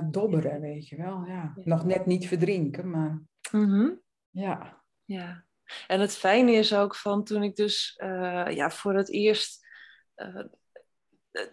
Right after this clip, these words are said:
Speaker 2: de informatie las op jouw website over de opleiding voor Sexual Healing Coach. Dat raakte me zo ontzettend gewoon. Echt de tranen die rolden over me,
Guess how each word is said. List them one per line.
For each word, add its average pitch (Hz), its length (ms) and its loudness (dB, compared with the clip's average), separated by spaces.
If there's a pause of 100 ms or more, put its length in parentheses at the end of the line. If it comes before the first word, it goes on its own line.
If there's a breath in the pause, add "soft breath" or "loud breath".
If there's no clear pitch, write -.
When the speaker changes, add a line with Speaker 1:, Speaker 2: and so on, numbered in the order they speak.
Speaker 2:
de 214 220 0
informatie 226 720 4
las 262 240 4
op 277 100 -2
jouw 233 160 0
website 233 460 -2
over 226 220 -6
de - 60 -4
opleiding 220 460 0
voor - 80 -12
Sexual 220 420 -4
Healing 220 360 2
Coach. 254 300 2 (920)
Dat 185 200 -4
raakte 185 460 2
me 175 100 -6
zo 190 240 -2
ontzettend 185 580 -6
gewoon. 175 220 -4
Echt 175 120 -6
de 185 60 -8
tranen 190 420 2
die 185 140 2
rolden 208 300 2
over 185 280 -2
me, 180 320 -4